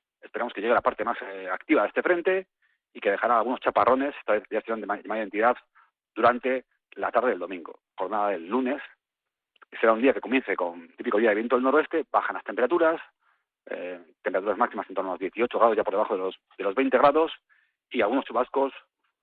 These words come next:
a primeras y últimas horas del día. Con la llegada del mes de noviembre vamos a notar un cambio importante en el patrón atmosférico y la lluvia tendrá su ración durante la semana que viene.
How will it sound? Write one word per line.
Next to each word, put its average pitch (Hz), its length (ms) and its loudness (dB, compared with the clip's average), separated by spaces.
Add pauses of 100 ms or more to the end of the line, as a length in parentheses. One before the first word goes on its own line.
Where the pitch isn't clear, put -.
(140)
a 98 100 0
primeras 131 400 -2 (200)
y 107 120 -6
últimas 113 280 -2
horas 110 140 -2
del 87 140 -10
día. 87 180 -16 (500)
Con 98 140 -4
la 95 80 -2
llegada 107 240 4
del 151 100 2
mes 151 100 -4
de 143 40 -6
noviembre 143 520 0 (520)
vamos 127 220 0
a 131 40 2
notar 107 220 2
un 92 260 -10
cambio 117 320 -2
importante 98 640 -4 (480)
en 92 100 -8
el 90 40 -8
patrón 113 200 -2
atmosférico 117 580 -2 (640)
y 123 60 -2
la 113 100 8
lluvia 123 360 4
tendrá 123 300 0
su 127 200 -2
ración 131 560 2 (260)
durante 110 280 0
la 104 80 0
semana 120 260 0
que 110 120 -2
viene. 170 300 -6